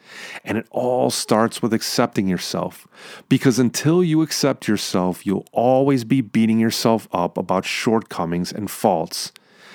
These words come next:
The only thing that matters, the only thing that matters in this game is when you wake up and look in the mirror, are you happy and do you accept the person who's looking back at you?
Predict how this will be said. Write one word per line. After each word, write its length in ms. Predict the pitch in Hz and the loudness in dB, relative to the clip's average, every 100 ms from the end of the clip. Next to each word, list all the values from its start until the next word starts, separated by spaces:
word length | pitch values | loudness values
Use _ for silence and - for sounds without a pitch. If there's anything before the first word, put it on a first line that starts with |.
| - - - | -20 -20 -14
The 120 | 107 - | -14 0
only 400 | 135 147 147 151 | 4 4 4 2
thing 380 | 139 - 127 127 | 2 2 4 2
that 140 | 131 | 0
matters, 640 | 110 104 92 80 82 - 170 | 0 0 0 -2 -8 -10 -12
the 120 | - - 160 | -12 -4 2
only 340 | 175 185 170 | 4 6 4
thing 240 | 165 165 | 4 2
that 140 | 156 - | 2 0
matters 400 | 123 123 110 90 | 0 2 2 2
in 80 | 92 | 0
this 180 | 113 | 0
game 480 | - 117 101 82 85 | -2 0 0 0 -4
is 140 | 92 104 | -4 0
when 140 | 101 | 2
you 80 | 143 | 2
wake 340 | 139 156 151 | 2 2 2
up 260 | 135 117 - | 0 0 -2
and 120 | 92 90 | -2 0
look 160 | 113 | 2
in 100 | 131 | 2
the 60 | 123 | 2
mirror, 480 | 120 113 82 80 - - - - - | 2 2 0 -4 -8 -20 -20 -20 -10
are 120 | - 104 | -2 2
you 200 | 131 135 | 2 2
happy 640 | 156 156 139 95 87 90 | 2 0 2 0 -2 -4
and 200 | - 90 | -6 -2
do 80 | 101 | 0
you 160 | 120 139 | 0 0
accept 480 | 127 - 147 127 - | -2 0 0 -2 -6
the 60 | |
person 540 | - - 135 - 87 90 | -2 0 0 0 -4 -2
who's 280 | 98 92 | -2 -2
looking 260 | 98 - 98 | -2 0 0
back 320 | 98 120 113 | 2 0 0
at 160 | 123 - | -4 -4
you? 240 | 82 85 | -6 -6